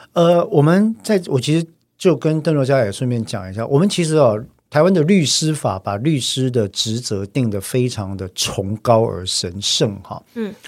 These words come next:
Speaker 1: 我们台湾的律师法第一章破题就写律师之使命。
Speaker 2: 嗯。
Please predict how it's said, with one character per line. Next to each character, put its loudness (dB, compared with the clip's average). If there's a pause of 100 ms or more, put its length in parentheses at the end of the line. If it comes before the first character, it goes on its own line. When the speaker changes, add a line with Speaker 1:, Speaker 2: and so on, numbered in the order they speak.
(180)
Speaker 1:
我 2
们 6
台 2
湾 2
的 6
律 2
师 0
法 -8 (180)
第 2
一 0
章 2 (540)
破 6
题 -8
就 0
写 -6
律 4
师 0
之 -2
使 -6
命。 -4 (240)
Speaker 2:
嗯。 -4